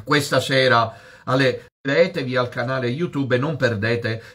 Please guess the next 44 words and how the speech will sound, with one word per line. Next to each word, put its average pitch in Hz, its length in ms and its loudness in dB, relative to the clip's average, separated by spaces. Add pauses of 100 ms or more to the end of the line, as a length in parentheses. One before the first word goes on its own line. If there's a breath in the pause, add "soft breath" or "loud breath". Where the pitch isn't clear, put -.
questo - 240 -2
appuntamento. 98 760 -4
Come 127 240 -2
dicevo, 143 580 0
eh, 98 260 -4
siamo 110 260 -4
nel 107 160 -4
fine 120 240 -6
settimana, 139 800 -2 (180 loud breath)
eh, 107 280 -2
le 110 160 -4
zone 117 260 -4
sono 120 240 -6
bianche, 127 640 -2 (180 loud breath)
anche 143 300 0
se 123 140 -6
non 139 180 -2
potrete 123 460 -2
seguirlo 123 420 -2
in 165 80 -2
diretta. 120 380 -6 (240)
Ecco, 123 400 0
dicevo, 120 520 2 (240 loud breath)
eh, 95 160 -10
è 113 100 -10
cascato 113 380 -6
un 131 60 -4
attimo 135 280 -2
la 131 80 2
linea, 123 320 0 (160 loud breath)
dicevo 160 280 0
anche 185 200 2
se 165 120 -2
non 156 120 2
potete 156 380 -4
seguirla 139 400 -2
in 139 80 0
diretta, 131 480 0
però 147 340 -2
poi 127 400 2 (160 loud breath)
dopo 127 380 2
potete 127 480 -2
recuperarlo. 113 800 0
Naturalmente 160 720 0